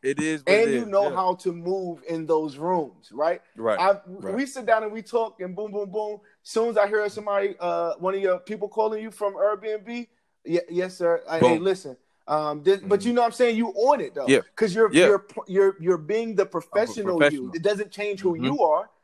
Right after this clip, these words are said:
Speaker 2: It literally
Speaker 1: Mm-hmm.
Speaker 2: just is the professional version of you. There,
Speaker 1: Yeah,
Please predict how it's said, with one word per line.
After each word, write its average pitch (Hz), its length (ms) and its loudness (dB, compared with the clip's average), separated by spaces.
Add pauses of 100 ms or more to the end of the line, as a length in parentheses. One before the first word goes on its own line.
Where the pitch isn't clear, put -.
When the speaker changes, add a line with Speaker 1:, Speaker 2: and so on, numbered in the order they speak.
(320)
Speaker 2:
It 180 140 2
literally 226 360 2
Speaker 1:
Mm-hmm. 185 60 -10
Speaker 2:
just 190 300 -2
is 175 220 0
the 170 100 -4
professional 170 580 -2
version 160 400 -6
of 175 140 -4
you. 226 320 -4
There, 180 180 -2
Speaker 1:
Yeah, 147 340 4